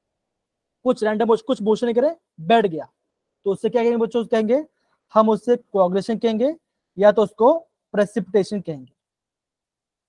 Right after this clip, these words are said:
ठीक है ना? अब ये होता कैसे बच्चों? हाँ, ये points, ये points आपको note down करना है, ये points को बच्चों आपको note down करना है। क्या लिखा बच्चों? "Adding an electrolyte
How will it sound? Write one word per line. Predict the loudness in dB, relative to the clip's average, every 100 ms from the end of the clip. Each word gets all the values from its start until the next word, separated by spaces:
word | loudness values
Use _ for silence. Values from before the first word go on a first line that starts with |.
| _ -8
ठीक | 0
है | 0
ना? | -2 _ _ _ _ -2
अब | 2
ये | 2
होता | 2 0 2
कैसे | 2 0
बच्चों? | 0 0 -2 -2 _ _ 0
हाँ, | 2 2 -2 -6
ये | 0
points, | 0 4 4 4 4 2 0 0
ये | -6
points | 0 0 2 0
आपको | 0 -2
note | -2
down | -2
करना | -6 -10
है, | -16 -6
ये | -6
points | -2 0 2 0
को | -2
बच्चों | 0 0
आपको | 0 0 0 0 _ _ _ -6
note | -2 2
down | 2
करना | 0 -10
है। | -14 _ _ _ _ _ _ _ _ 2
क्या | 4
लिखा | 4 2
बच्चों? | 2 0 -2 _ _ _ -6
"Adding | 0 0 0 -2
an | -2
electrolyte | -2 -4 0 0